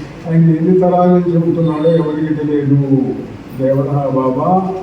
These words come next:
ఆశ్రమం ఇప్పటికి కూడా ఉన్నది బృందావనంలో. అటువంటి దేవరహ బాబా యొక్క అనుగ్రహం వల్ల నేను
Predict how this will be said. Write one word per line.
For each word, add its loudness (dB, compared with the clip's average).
ఆశ్రమం -2
ఇప్పటికి -4
కూడా -2
ఉన్నది 2
బృందావనంలో. 0
అటువంటి 2
దేవరహ 2
బాబా 2
యొక్క 0
అనుగ్రహం 0
వల్ల -2
నేను 0